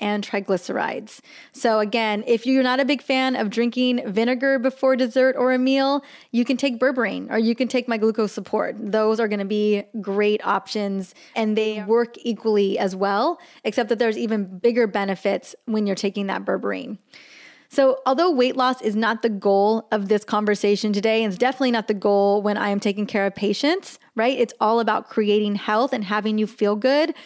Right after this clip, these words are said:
I do think it's important to recognize a truth about the physiology of weight loss that a lot of people aren't talking about.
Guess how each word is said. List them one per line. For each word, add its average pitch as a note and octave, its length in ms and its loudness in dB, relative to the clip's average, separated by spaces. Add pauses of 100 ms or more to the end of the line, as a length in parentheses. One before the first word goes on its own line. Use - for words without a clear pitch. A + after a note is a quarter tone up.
(300)
I A#3+ 100 2
do C4+ 140 4
think D#4 160 0
it's D4+ 100 -2
important B3+ 360 0
to G#3+ 40 2
recognize A3 480 -2
a G#3+ 100 0
truth A#3 460 -2
about G#3 260 -2
the G#3 120 -2
physiology A3 960 0
of A3+ 240 0
weight G#3 240 0
loss G3+ 260 0 (300)
that A#3 80 0
a - 20 2
lot A#3+ 220 2
of D4+ 80 0
people C#4 300 -2
aren't A3 200 -2
talking G3+ 340 -4
about. - 460 -6